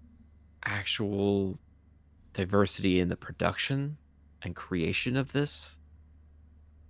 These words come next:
That it's not just like all white producers, all white directors, you know,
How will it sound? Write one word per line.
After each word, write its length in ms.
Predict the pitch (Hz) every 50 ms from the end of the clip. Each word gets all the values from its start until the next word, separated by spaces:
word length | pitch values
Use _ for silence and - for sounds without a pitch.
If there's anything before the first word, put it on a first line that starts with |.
| - - -
That 100 | - 98
it's 200 | 95 - - -
not 320 | 107 104 98 95 - - -
just 580 | - 101 92 92 92 87 - - - - - -
like 540 | 104 101 95 92 92 - - - - - - - - - - - - - - - - - - - - - - - - - - - - -
all 160 | 104 104 104
white 180 | 110 110 101 -
producers, 800 | - 104 101 98 92 - - 98 95 95 95 - - - - - - _ -
all 140 | 95 95 95
white 180 | 98 - -
directors, 960 | - 101 98 101 95 - - 92 95 95 92 92 92 - - - - - - - - - - - - - - - - - - - - - - - - - - -
you 80 | - 104
know, 300 | 98 95 95 95 98 -